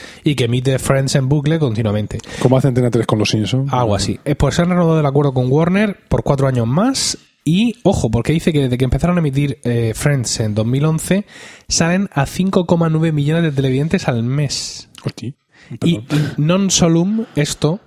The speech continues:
Speaker 1: se dediam que en el último año han tenido un incremento del once por ciento en la audiencia de Friends.
Speaker 2: Vamos, seis millones.
Speaker 1: Sin duda, gracias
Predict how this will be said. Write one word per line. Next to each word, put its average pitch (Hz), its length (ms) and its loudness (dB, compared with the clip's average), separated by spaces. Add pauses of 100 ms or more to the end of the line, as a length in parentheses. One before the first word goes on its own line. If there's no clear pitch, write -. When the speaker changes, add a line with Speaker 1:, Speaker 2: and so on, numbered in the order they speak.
(240)
Speaker 1:
se 160 240 0
dediam 120 540 -2 (160)
que 131 160 0
en 123 80 0
el 123 100 2
último 170 380 2
año 175 220 0
han 160 60 0
tenido 165 220 2
un 170 80 2
incremento 156 960 0
del 123 320 0
once 139 280 0
por 117 180 -2
ciento 151 500 -2
en 117 260 -2
la 110 60 0
audiencia 123 400 0
de 104 100 0
Friends. 117 420 -4
Speaker 2:
Vamos, 110 280 0
seis 131 240 2
millones. 131 200 2
Speaker 1:
Sin 151 40 0
duda, 185 400 2
gracias 139 520 -2